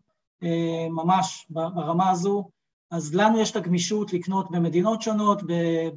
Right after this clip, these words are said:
ביבשות שונות, ובעצם למלא את ה-, את הפולפיל של, של, אה, אה, של הכסף הפנוי שיש לנו,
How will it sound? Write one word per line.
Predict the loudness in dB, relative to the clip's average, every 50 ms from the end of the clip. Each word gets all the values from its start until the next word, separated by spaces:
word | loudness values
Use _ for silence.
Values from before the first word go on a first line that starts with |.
| -6 -4 -4 -2 -2 -4 -4 -6 -8 -12 -18 _ _ _ _ -4
ביבשות | -4 -4 -2 -4 -4 -2 -2 -4 -2
שונות, | -4 -4 -2 0 0 0 -2 -4
ובעצם | -6 -4 -2 -2 -2 -2 -4 -4 -4 -4 -2 -2 -2 -2 -2 -2 -2 -2 -4 -4 -6 -8 -12 _ _ _ _ _ -2 0
למלא | 0 2 2 4 4 4 4 2
את | 0 0 2
ה-, | 2 4 6 6 4 4 2 -2 -2 -4 -6 -6 -8
את | -8 -8
הפולפיל | -8 -6 -2 -2 -2 0 0 0 0 2 0 0 -2 -6 -8
של, | -10 -6 -2 0 0 0 0 -2 -6
של, | -6 -4 -2 0 0 2
אה, | 0 0 -2 -2 -4 -6 -8 -8 -10 -10 -8
אה, | -8 -8 -8 -8 -10 -10 -12
של | -10 -6 -4 -4
הכסף | -2 -2 -2 -4 -4 -6 -10 -8 -2 0
הפנוי | 0 0 0 0 -2 -2 -2 -2
שיש | -2 -4 -4 -6 -6 -6 -6 -6
לנו, | -6 -6 -6